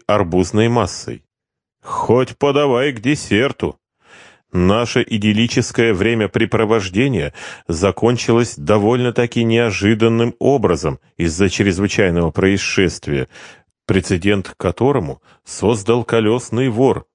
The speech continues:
выкинув по возвращении из Бахчи совершенно непредсказуемый трюк.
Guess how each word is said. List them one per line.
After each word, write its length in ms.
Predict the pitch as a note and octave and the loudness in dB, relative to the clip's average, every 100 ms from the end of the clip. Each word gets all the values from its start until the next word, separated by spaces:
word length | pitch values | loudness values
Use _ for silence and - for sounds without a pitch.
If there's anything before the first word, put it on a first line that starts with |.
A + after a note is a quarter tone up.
| _ | _
выкинув 680 | C#2 D#2 A#2 F#2+ F2 E2 | -8 -2 0 2 0 -2
по 100 | - | 0
возвращении 840 | F2+ F2+ F2 F#2+ F#2+ - G#2+ F2+ D#2+ | 2 2 0 -2 -2 -2 0 0 -2
из 260 | - E2 | -4 -6
Бахчи 580 | D2+ F#2+ - - B2+ C#3 - _ | 0 -2 -2 -4 -4 -4 -6 _
совершенно 960 | - - G#2+ A2 A2 - - G#2 B2+ B2+ | -16 -4 0 0 -2 -4 0 0 2 0
непредсказуемый 920 | B2 A#2 A#2+ - A#2+ G2+ B2+ D#2+ D2 | 0 0 -2 0 0 2 0 0 -2
трюк. 440 | D#2+ B2+ G2+ - | -2 -2 -2 -4